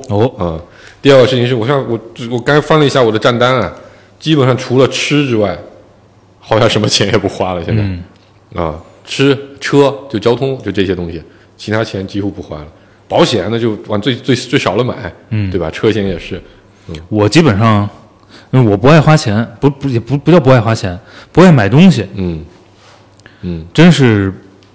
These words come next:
Speaker 1: 不爱买东西。这个，但是，但是其实这种不，这种习惯可能也不少花钱。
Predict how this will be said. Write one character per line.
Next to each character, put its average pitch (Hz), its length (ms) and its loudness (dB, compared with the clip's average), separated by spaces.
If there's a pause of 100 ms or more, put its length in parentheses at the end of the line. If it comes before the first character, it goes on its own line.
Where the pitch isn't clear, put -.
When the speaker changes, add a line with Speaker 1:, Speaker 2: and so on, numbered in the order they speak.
(120)
Speaker 1:
不 117 80 0
爱 110 140 4
买 92 180 -2
东 95 180 -6
西。 90 140 -10 (880)
这 110 220 0
个， 98 480 0 (2000)
但 160 180 4
是， - 160 -12
但 175 160 4
是 151 160 4 (260)
其 - 100 -12
实 180 100 6
这 220 120 4
种 139 160 6
不， 135 120 -2
这 175 160 2
种 151 120 6
习 127 160 2
惯 120 400 4 (120)
可 123 100 -2
能 170 140 6
也 120 100 4
不 107 100 0
少 123 140 -2
花 95 220 -6
钱。 - 180 -12